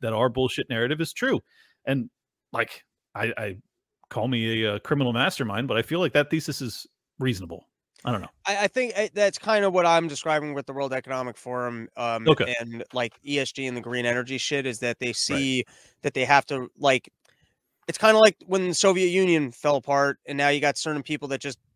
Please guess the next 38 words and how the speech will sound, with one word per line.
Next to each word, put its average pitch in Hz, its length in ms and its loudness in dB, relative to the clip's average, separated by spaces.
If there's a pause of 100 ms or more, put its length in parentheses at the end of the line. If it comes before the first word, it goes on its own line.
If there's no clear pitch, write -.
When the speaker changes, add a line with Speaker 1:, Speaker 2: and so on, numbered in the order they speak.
(280)
Speaker 2:
took - 200 -8
over 147 240 -2
certain 135 300 -4
industries 131 540 -4
and 123 100 -6
they're 123 120 0
the 120 140 0
oligarchs. 139 680 2 (220)
Speaker 1:
Mm-hmm. 113 220 -2
Speaker 2:
I - 80 0
think 160 260 -2
we 147 100 -4
could 160 160 -4
be 143 100 -4
coming 143 320 -2
towards 139 340 -6
a 127 40 -4
collapsing 127 540 0
system. 160 540 -2 (360)
And 139 140 -4
so, 147 120 -2
like, 131 200 2
they're 135 100 -6
trying 151 240 0
to 139 80 0
lock 135 280 4
down 131 220 -2
critical 127 440 -6
infrastructure 139 720 -2
so 139 180 -4
that 123 260 2 (120)
in 135 120 -6
whatever 131 260 0
the 127 80 -4
Speaker 1:
Mm. 123 60 -6
Speaker 2:
next 127 240 0
system 147 340 -4
is, 151 340 2